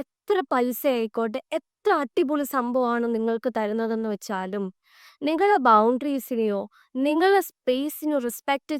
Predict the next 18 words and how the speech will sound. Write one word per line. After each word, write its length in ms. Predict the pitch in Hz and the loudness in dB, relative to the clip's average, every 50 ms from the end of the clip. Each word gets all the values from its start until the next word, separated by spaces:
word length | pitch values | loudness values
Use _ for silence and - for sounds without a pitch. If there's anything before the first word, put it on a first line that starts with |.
| - | -4
ചെയ്യാത്ത 360 | - 247 240 247 240 233 - 262 247 | -4 -2 -2 -2 -2 -2 -4 -8 -6
സ്ഥലത്ത് 380 | - - 233 220 226 233 - 285 262 254 | -4 -4 -2 -2 -2 -4 -6 -6 -4 -4
നിങ്ങൾക്ക് 360 | 240 247 269 277 - _ 262 247 | -2 -2 -4 -6 -8 _ -6 -4
ഒരിക്കലും 540 | 262 277 269 - _ _ - 370 359 370 359 320 | -4 -4 -6 -10 _ _ 0 2 2 4 2 2
നിങ്ങളുടെ 340 | 285 269 285 294 285 302 311 294 | 2 0 0 0 0 2 2 2
ഒരു, 120 | 294 285 294 294 | 0 0 -2 -2
ഒരു, 140 | 285 285 302 302 - _ _ - _ _ _ - 254 | -2 -4 -4 -4 -6 _ _ -20 _ _ _ -4 0
ആ, 20 | 240 240 247 247 254 | 0 0 0 0 0
നിങ്ങളുടെ 240 | 269 277 302 311 320 285 | 0 0 2 2 2 2
ഒരു, 100 | 294 302 - - 262 | 2 0 0 0 0
ഏ, 20 | 262 254 - - 269 | 0 0 0 0 -2
എന്താ 140 | 262 269 240 | -2 0 -2
പറയുക, 180 | 254 247 247 254 | -2 -2 -2 0
നിങ്ങളുടെ 180 | 302 330 339 269 302 | 0 0 2 0 0
ബെസ്റ്റ് 200 | 277 - - 277 | -2 -2 -4 -4
കൊടുക്കാൻ 200 | 302 294 302 302 | -2 -2 -2 -2
നിങ്ങൾക്ക് 200 | 285 262 - 262 254 | -2 -4 -4 -6 -6
പറ്റില്ല. 280 | 247 - 277 247 214 | -8 -6 -6 -8 -8